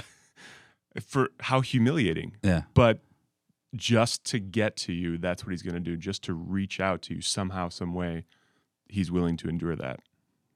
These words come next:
Speaker 2: And I think the other thing that I love about baptism is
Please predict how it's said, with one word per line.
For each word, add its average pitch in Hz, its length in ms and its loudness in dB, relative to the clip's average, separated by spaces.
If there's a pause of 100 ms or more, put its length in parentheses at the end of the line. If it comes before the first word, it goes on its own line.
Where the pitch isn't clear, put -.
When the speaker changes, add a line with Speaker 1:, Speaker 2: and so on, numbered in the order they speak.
(560)
Speaker 2:
And 202 120 6
I - 20 10
think 294 160 4
the 131 140 6
other 104 180 6
thing 95 240 4
that 95 100 4
I 95 80 4
love 92 220 2
about 87 260 0
baptism 85 800 -4 (800)
is 90 640 0